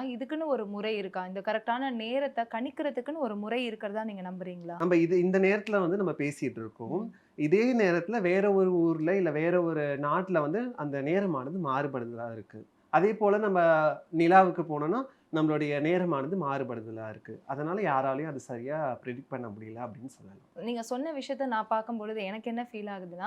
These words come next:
Speaker 1: நீங்க சொல்ற அந்த நேரம்ங்கிறது பூமியை பொறுத்த, பொறுத்த வரைக்கும் தான் நம்மளுக்கு ஆஸ்ட்ராலஜிஸ்ட் வந்து நேரம் குறிச்சு அதுக்கான ஜாதகமோ,
Speaker 2: நிச்சயமா.
Speaker 1: அதுக்கான இதுவோ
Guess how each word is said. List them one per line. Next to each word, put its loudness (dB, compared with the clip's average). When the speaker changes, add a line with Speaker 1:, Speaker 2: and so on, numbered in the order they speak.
Speaker 1:
நீங்க 2
சொல்ற -2
அந்த -2
நேரம்ங்கிறது -2
பூமியை -4
பொறுத்த, -4
பொறுத்த -8
வரைக்கும் -6
தான் -4
நம்மளுக்கு -2
ஆஸ்ட்ராலஜிஸ்ட் -6
வந்து -6
நேரம் -4
குறிச்சு -4
அதுக்கான -2
ஜாதகமோ, -2
Speaker 2:
நிச்சயமா. -4
Speaker 1:
அதுக்கான 6
இதுவோ 0